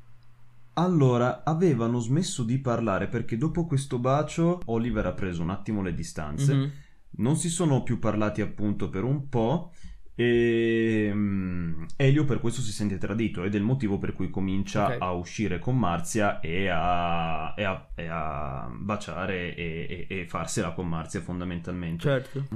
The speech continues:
Speaker 1: Poi appunto Elio gli scrive un, un, un biglietto di, di rimando per dire "becchiamoci a mezzanotte" e intanto lui per tutto il giorno non fa altro che guardare l'orologio per aspettare che arrivi la
Speaker 2: Esatto.
Speaker 1: mezzanotte, cosa che abbiamo fatto tutti in questo tipo di situazioni.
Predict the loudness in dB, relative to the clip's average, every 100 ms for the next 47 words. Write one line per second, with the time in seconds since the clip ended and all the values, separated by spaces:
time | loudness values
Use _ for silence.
0 | -2 2 2 2 -2 -4 -6 -4 -4 -4
1 | -4 -4 -2 -2 -2 -2 -4 -4 -6 -4
2 | -4 -4 -4 -4 -6 -6 -6 -6 -6 -4
3 | -4 -2 -2 -2 -6 -4 -4 -4 -6 -4
4 | -2 0 0 0 -2 -4 -4 -2 -2 -2
5 | -2 -2 0 -2 -2 -4 -4 -2 -2 0
6 | -2 -2 -2 0 0 -2 -2 -2 -2 -2
7 | -2 -2 -4 0 0 0 -2 0 0 0
8 | -2 -4 0 0 2 2 2 0 0 0
9 | 0 -2 -4 -4 -4 -6 -4 -4 -4 -4
10 | -2 0 0 0 0 0 0 -4 -4 -6
11 | -4 -4 -2 -4 -4 -4 -4 -4 -4 -4
12 | -2 -2 -4 -6 -8 -6 -4 -4 -4 -2
13 | -2 2 2 4 2